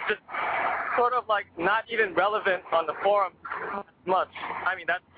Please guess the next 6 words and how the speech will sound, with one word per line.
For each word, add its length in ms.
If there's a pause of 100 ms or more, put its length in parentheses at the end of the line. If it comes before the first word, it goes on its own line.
(220)
my 380 (520)
observation. 760 (340)
Whether 400
that's, 240 (720)
um, 440 (380)
actually 420